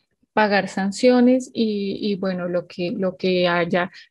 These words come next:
que pagar, eh, los intereses, moratorios, etcétera, de acuerdo pues a lo que ya hemos visto en los, en los en las clases anteriores.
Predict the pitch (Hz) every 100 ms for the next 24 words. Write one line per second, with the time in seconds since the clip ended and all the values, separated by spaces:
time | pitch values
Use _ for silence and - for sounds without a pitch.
0 | _ 220 220 196 190 208 226 - 208 190
1 | 180 175 196 180 165 185 170 175 180 175
2 | 190 196 190 - 180 190 208 - 180 156
3 | 185 185 226 226 214 202 185 170 180 196
4 | 185 196 190 - 202 185 185 185 180 185
5 | 190 - 202 - - - - 214 208 202
6 | - - - 220 208 196 190 - - -
7 | _ _ _ _ - 196 190 202 185 196
8 | 185 208 196 202 185 185 247 277